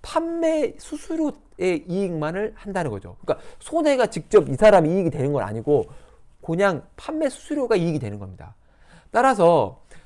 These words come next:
전체적인 재산 감소가 있었고 그 감소에 대응하는 재-, 재산 증거가 있어야 되는데 재산 감소는 이건데 요거는 지-, 그거에 따른 증거가 아니라 그냥 수수료의 이익만 먹는 거죠.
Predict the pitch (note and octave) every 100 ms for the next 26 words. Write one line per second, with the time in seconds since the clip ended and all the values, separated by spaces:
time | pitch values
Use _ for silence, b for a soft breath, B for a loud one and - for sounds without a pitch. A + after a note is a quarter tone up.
0 | b F3+ F3 B3+ B3 F#3+ D#3 G#3+ - D#3
1 | F3+ G3+ C#3 F3 - F3+ A3 G#3 G3+ -
2 | G3 G#3+ G#3+ D#3 E3 F3 D#3 D#3+ E3 -
3 | - C3 E3 F#3+ - G#3+ A3 B2+ C#3+ A#2
4 | G#2+ A2 D3+ G2+ - b b b b F#3+
5 | B3+ B3 A#3+ F3+ C#3 F3+ F#3 G3 G#3 C#3
6 | F#3 G3+ B3 B3+ _ - - - - G#3+
7 | C4 B3+ F#3 D#3 C#3 D3+ E3 G#2 A2 C#3
8 | D3+ - b b - C#3 E3+ G#3+ - -
9 | D#4+ - F4+ E4+ A3+ D3 D#3+ C#3+ A#2+ F#2+
10 | G#2+ B2 G2+ F2